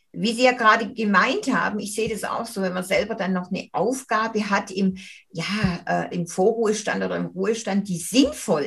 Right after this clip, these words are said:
ist, ne, und man helfen kann, das ist ja ne, wirklich eine Bestätigung. Also ich denke, ähm, das ist für beide Seiten, mm, ja bereichernd, ne, wie Sie, wie Sie sagten, ne,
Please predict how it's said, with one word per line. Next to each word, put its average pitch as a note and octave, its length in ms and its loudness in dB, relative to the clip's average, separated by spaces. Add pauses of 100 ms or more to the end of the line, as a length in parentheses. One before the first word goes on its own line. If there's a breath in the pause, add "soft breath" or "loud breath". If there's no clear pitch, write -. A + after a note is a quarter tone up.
ist, - 300 -10
ne, G#3+ 120 -4
und G3 120 0
man E3 160 -2
helfen F#3 600 2
kann, - 320 -8 (320 loud breath)
das E3+ 180 -4
ist - 420 -8 (240)
ja A3+ 140 -2
ne, B3 240 0
wirklich B3+ 240 6
eine A#3+ 140 2
Bestätigung. F#3+ 880 -2
Also - 280 -10
ich - 200 -12
denke, E3 320 -6 (420 loud breath)
ähm, F3 360 -2 (180)
das F#3 240 -2
ist - 280 -6
für A3 260 0
beide A#3+ 400 8
Seiten, A3 880 2
mm, G#3+ 480 -8
ja G#3+ 140 4
bereichernd, D#3+ 840 -2
ne, E3+ 300 -8
wie E3 120 -8
Sie, E3 300 -10
wie D#3+ 160 -8
Sie D#3 120 -10
sagten, - 580 -6
ne, F#3 280 -4